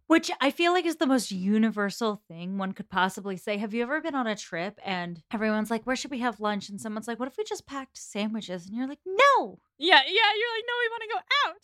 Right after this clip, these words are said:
Speaker 2: <laughs>
Speaker 1: I, I don't, I don't want some crappy piece of bread with a little bit of Swiss cheese on it or whatever. I mean, you're vegan, but, like,
Speaker 2: Yeah, like, "I don't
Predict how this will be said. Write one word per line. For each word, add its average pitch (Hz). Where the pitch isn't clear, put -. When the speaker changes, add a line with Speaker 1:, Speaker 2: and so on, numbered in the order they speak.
Speaker 2:
<laughs> 587
Speaker 1:
I, 403
I 415
don't, 453
I 427
don't 440
want 453
some 370
crappy 392
piece 349
of 311
bread 339
with 339
a 339
little 330
bit 330
of 277
Swiss -
cheese 320
on 320
it 320
or 302
whatever. 302
I 208
mean, 196
you're 180
vegan, 175
but, 196
like, 240
Speaker 2:
Yeah, 277
like, 226
"I 233
don't 427